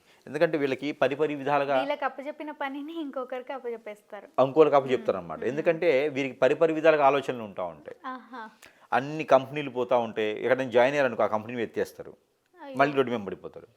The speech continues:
Speaker 1: మళ్ళీ మొదలు పెట్టుకుంటారు, మళ్ళీ రోడ్డు మీద పడతారు. వీరితో ఉండేటువంటి కొలీగ్స్,
Speaker 2: మ్మ్.
Speaker 1: ఇంట్లో వాళ్ళు,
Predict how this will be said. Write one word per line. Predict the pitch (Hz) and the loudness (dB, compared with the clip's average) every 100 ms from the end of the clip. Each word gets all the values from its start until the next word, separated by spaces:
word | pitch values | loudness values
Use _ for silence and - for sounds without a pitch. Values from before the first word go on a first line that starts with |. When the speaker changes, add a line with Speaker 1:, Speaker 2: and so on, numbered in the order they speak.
| - | 0
Speaker 1:
మళ్ళీ | 147 175 | 4 4
మొదలు | 156 123 | 4 0
పెట్టుకుంటారు, | 110 - 87 78 - | -4 -8 -12 -12 -10
మళ్ళీ | 110 165 | 0 4
రోడ్డు | 156 131 | 4 4
మీద | 104 | -2
పడతారు. | 85 - - - - 101 | -10 -18 -20 -20 -16 -4
వీరితో | 131 156 151 | -2 0 -2
ఉండేటువంటి | 143 160 156 143 | 0 0 0 -2
కొలీగ్స్, | - 110 131 - 92 | 0 2 2 -4 -14
Speaker 2:
మ్మ్. | - _ _ _ _ _ 254 247 240 233 | -14 _ _ _ _ _ -20 -20 -18 -10
Speaker 1:
ఇంట్లో | 113 131 147 | -10 0 6
వాళ్ళు, | 139 117 | 6 4